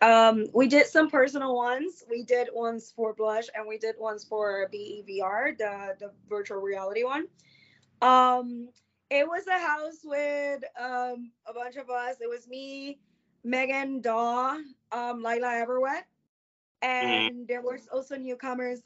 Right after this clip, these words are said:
Speaker 1: Ratsi Rusalka and Chantel. Ma-, Madame Chantel was
Speaker 2: I
Speaker 1: with
Speaker 2: saw the picture. I was like, "Oh, shit, Layla Everett is back."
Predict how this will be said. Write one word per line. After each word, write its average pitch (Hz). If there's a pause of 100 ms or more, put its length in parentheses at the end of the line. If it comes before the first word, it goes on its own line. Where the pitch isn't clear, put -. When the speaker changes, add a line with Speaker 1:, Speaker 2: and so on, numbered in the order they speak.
(140)
Speaker 1:
Ratsi 240
Rusalka 240 (100)
and 214 (180)
Chantel. 233
Ma-, 233
Madame 214
Chantel 220
was 208
Speaker 2:
I 202
Speaker 1:
with -
Speaker 2:
saw 185
the 190
picture. 139 (100)
I 151
was -
like, 117
"Oh, 160
shit, 175
Layla 170
Everett 165
is 113
back." 127